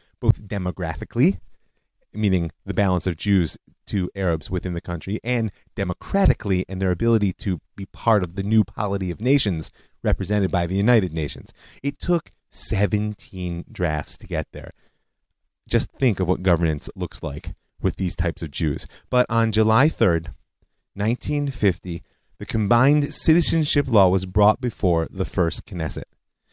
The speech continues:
And the preface of the final draft reads as such, "Israeli citizenship is not contingent on membership in the Jewish people or the Jewish religion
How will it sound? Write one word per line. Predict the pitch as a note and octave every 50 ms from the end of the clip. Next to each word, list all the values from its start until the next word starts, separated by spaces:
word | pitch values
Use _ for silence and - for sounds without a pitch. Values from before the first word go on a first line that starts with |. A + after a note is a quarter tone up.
| _ _ _
And | - A#2+
the | A#2
preface | - - - - E3+ G3 F#3+ - D3 B2+ C#3
of | B2 G#2+
the | G#2+
final | - - B2 B2+ C#3 C#3+ C3
draft | G#2+ G2+ F#2+ F2+ F2 - - -
reads | - - G#2 G#2 G2 F2+ D#2+ E2 - - _ -
as | G2+ F#2+ F#2 F2+
such, | - - - B2 G#2+ - - - - - _ _
"Israeli | - A#2 G2+ G2+ G#2 B2 C3+ D3+ E3 F#3 F3+
citizenship | - - D3+ D#3 D3+ D3 C#3 A#2+ - G#2+ G2 - -
is | G#2 F#2 F#2
not | G2+ G2 G#2+ A#2 C#3+ - - _ _
contingent | - D#3 D3+ - - C3+ B2 A#2 A#2+ A#2+ A#2 -
on | G2+ G2+ G2 G2
membership | G2+ G#2 A2+ A#2 B2 - - F#2+ - - -
in | - G#2+ G#2+ G#2+
the | A2
Jewish | G#2 - G2 F#2 F#2 F#2 - - _
people | - D3 D3+ - - F3+ F#3 G3 - _ _ _ _ _ _ -
or | D3+ D#3 D#3+ E3 E3
the | D3+ C#3+
Jewish | A#2+ B2+ A#2+ A2+ A2 -
religion | - G2+ G2 A2 D3 E3 F3 G3+ G3 G#3 G#3+